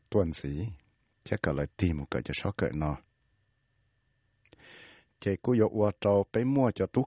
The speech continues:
cỡ, một cỡ cho số cái stems để tê, chỉ cái cái xía là không phải là nó đầu tuần gì. Có lẽ họ tàu qua ít cho họ lựa chọn chăng, cho là ba trò lối tới chợ nó. Miss Chapman là cô do ít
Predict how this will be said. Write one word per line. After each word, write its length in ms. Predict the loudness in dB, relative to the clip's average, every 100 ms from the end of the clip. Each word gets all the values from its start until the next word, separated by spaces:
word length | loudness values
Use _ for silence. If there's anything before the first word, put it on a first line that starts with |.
| 2
cỡ, 160 | 0 0 -4
một 160 | -4 -4 -2
cỡ 200 | 0 0 0
cho 320 | 2 2 0 -6
số 200 | -2 -2 0
cái 120 | -4
stems 600 | -4 0 2 2 0 -2
để 140 | -4 -4 -2
tê, 280 | 0 2 2 -2
chỉ 140 | -4
cái 120 | -4 -2
cái 100 | 0
xía 240 | 0 2 2
là 120 | 0 -2
không 80 | -4
phải 160 | 0 0
là 100 | 0
nó 160 | -2 -2
đầu 140 | 0 -2 0
tuần 240 | 0 0
gì. 240 | -4 -6 -8 -14 _ _ _ _ _ _ _ _ -20 -20 -20 -20 -20 _ _ _ _ _ _
Có 180 | -2 0
lẽ 120 | 2 0
họ 140 | -2 -2
tàu 220 | 2 2 2
qua 120 | 0
ít 100 | 0 0
cho 140 | 2 2
họ 140 | 2
lựa 120 | 0 0
chọn 220 | -2 -6 -4
chăng, 300 | 0 0 0 -6 -6
cho 120 | 0
là 120 | 0 0
ba 140 | 0 0
trò 80 | 2
lối 140 | 2 2
tới 80 |
chợ 180 | -2 -4 -2
nó. 240 | 0 0 -2 -6 _
Miss 160 | -8 -2
Chapman 560 | -2 0 0 2 0 -4 _
là 140 | -4 -2
cô 180 | 0 0
do 200 | 2 2
ít 160 | 0